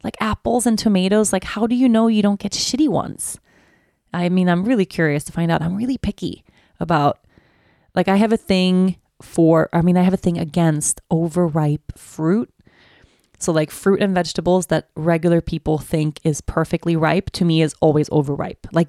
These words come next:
give me, like, you know, like, a really red tomato that's almost getting wrinkly. Oh, like, I, I, oh, <laughs> I hate, it's, oh.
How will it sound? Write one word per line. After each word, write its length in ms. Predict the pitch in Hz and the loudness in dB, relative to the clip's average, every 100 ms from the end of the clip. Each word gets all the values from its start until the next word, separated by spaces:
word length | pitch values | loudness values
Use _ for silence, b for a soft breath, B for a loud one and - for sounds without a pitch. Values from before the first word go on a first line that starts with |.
| - | 0
give 180 | 190 190 | 0 4
me, 160 | 208 | 4
like, 260 | 175 151 - B B B B B | 4 2 -2 B B B B B
you 100 | 190 | 2
know, 160 | 196 190 | 2 2
like, 240 | 180 170 | -2 0
a 80 | 170 | 0
really 580 | 165 202 214 226 226 208 | 2 4 6 6 6 6
red 300 | 180 180 160 | 4 2 -2
tomato 600 | - - 180 170 180 208 | -4 0 2 2 2 2
that's 280 | 175 - - | 0 -4 -10
almost 400 | 170 185 196 - | -10 -6 -4 -2
getting 240 | 175 175 | -2 0
wrinkly. 380 | 165 180 - 233 | 0 -2 -2 -4
Oh, 280 | 208 165 139 _ _ _ | -2 -4 -6 _ _ _
like, 120 | 180 | -8
I, 120 | 180 170 - | -6 -8 -6
I, 220 | 180 170 | -4 -4
oh, 320 | 180 185 151 - _ B B B | -2 -2 -2 -8 _ B B B
<laughs> 420 | B B B _ - | B B B _ -8
I 120 | 175 | -4
hate, 220 | 170 - - | -4 -4 -2
it's, 280 | 160 - 160 - _ | -2 -2 -10 -14 _
oh. 280 | 180 143 135 | -4 -2 -4